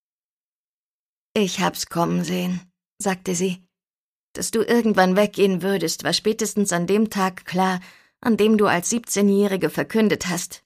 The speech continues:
dass du nach der Ausbildung dein Abi nachmachen und studieren willst. Ich freu mich für dich, Caro, auch wenn du uns ganz furchtbar fehlen wirst." "Danke, Oma." Ich lehnte meinen Kopf an ihre Schulter.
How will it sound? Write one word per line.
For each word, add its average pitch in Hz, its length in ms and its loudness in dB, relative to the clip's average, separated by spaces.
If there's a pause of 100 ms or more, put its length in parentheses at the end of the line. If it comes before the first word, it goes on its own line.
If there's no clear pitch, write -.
(120)
dass - 180 -8
du - 120 -8
nach 156 180 -2
der - 220 2
Ausbildung 175 540 -2
dein 165 160 -4
Abi 196 280 2
nachmachen 170 680 -2
und 123 140 -8
studieren 180 560 -2
willst. - 420 -14 (1040)
Ich 190 240 -6
freu 175 240 0
mich 170 180 -4
für 160 120 -8
dich, - 280 -14
Caro, 151 440 -8 (580)
auch 208 260 4
wenn 147 160 -4
du 120 80 -4
uns 156 320 -8
ganz 190 320 -2
furchtbar 139 460 -6
fehlen 165 440 -6
wirst." - 400 -12 (1160)
"Danke, 220 400 0
Oma." 170 340 -10 (1040)
Ich 196 140 -6
lehnte 208 320 2
meinen 190 240 0
Kopf 233 280 -6
an 180 120 -2
ihre 175 240 -4
Schulter. 180 440 -8